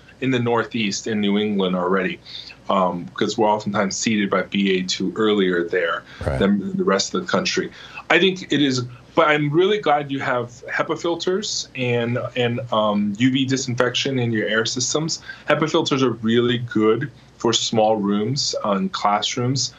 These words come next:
Speaker 1: I recommend them for everyone. But of course, ventilation is the cheapest. And don't buy the hepa-like, hepa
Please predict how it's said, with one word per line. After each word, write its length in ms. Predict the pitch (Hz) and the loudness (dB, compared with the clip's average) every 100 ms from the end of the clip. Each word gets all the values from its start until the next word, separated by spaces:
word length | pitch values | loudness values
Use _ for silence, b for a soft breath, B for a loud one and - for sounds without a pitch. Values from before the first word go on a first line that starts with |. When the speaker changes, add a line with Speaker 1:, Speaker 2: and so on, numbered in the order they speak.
| B | B
Speaker 1:
I 60 | - | 0
recommend 460 | 110 123 120 107 113 | 2 2 0 -2 -2
them 100 | 120 | -2
for 160 | 104 | -4
everyone. 500 | 98 101 113 120 127 B B B | -2 -2 0 0 0 B B B
But 80 | 139 | 2
of 100 | 135 | 4
course, 240 | 165 143 | 2 2
ventilation 760 | 123 131 135 127 117 117 131 123 | 2 0 0 0 2 0 -2 -2
is 320 | 117 113 - - | -2 -2 -6 -6
the 100 | 104 | -2
cheapest. 720 | - 113 110 156 160 - - B B B B | 0 -2 0 -2 -2 -6 -12 B B B B
And 200 | 110 113 | -2 0
don't 240 | 113 151 147 | 4 2 4
buy 240 | 135 135 | 2 2
the 260 | 127 120 113 | 2 2 2
hepa-like, 680 | 107 139 127 131 113 113 127 | 0 -2 0 0 0 0 -2
hepa 420 | - 127 123 120 | -2 -4 -2 -4